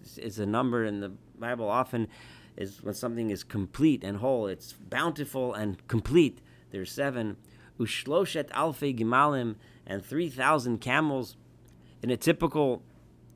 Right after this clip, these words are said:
um, the commentaries point out that in a typical, typically camels,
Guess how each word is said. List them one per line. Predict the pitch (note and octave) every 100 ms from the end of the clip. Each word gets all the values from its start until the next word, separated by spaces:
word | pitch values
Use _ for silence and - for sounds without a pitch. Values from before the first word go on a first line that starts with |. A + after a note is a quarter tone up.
| -
um, | A#2+ A2 G#2 - - - - - -
the | A2 A#2
commentaries | A2+ C3 D3 C3+ B2+ A2+
point | - C#3 E3+
out | - -
that | A2+
in | A2+
a | A2
typical, | - - C#3+ C3+ C3 A2+ - - - -
typically | E3 D#3+ C#3 C#3
camels, | - C3 E3+ D3+ C3+ A#2+